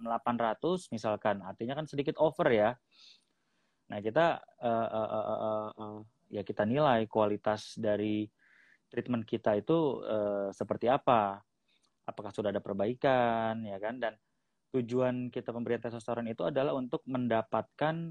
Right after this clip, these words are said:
eh, hasil yang saya nggak akan bilang permanen, tapi saya, eh, sustainable ya. Karena artinya kita sudah tahu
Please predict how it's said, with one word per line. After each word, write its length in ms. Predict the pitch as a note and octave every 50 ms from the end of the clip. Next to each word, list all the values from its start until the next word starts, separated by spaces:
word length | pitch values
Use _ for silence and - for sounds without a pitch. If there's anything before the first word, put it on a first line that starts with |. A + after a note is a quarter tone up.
| E3 -
eh, 480 | - - A#2 A2+ A2+ A2+ A2 A2 G#2+ G#2
hasil 640 | G#2+ G#2+ G#2 G2+ - - - D#3 D#3+ D#3+ D3 C3+ A#2+
yang 480 | A#2 A#2 A#2 A2+ A2+ A2 G#2+ G#2 G#2 G2+ _ _ _ _ _ _ _ _ _ _ _ _ _ _ _ _ _ _ _ _ _ _ _ _ _ _ _
saya 240 | - - A#2+ C3
nggak 160 | D3+ D#3 C3 A#2 -
akan 80 | A#2+ A#2+ A2+
bilang 240 | A2 G#2+ G#2+ G#2+ G#2
permanen, 560 | - - A2 A2+ A2 G2+ F#2+ G2 A2 B2+ D3
tapi 320 | C#3 A#2 A2 - D3 D3+ D3
saya, 160 | - A#2 A2+
eh, 400 | - - - A#2+ A2+ A2 A2 G2+
sustainable 720 | - C3+ A#2+ - - C3+ C3 B2+ B2+ A#2+ A#2+ A2+ G#2 G2
ya. 240 | F#2+ F#2 F2+ F2 - - _ _ _ _
Karena 320 | - A2 A2 C#3+ C#3 C3
artinya 320 | B2+ A#2+ - B2 A2+ D3 D#3
kita 240 | B2 A#2+ A2 - A2+
sudah 160 | G#2 G2+ G2+
tahu 160 | - C#3+ C#3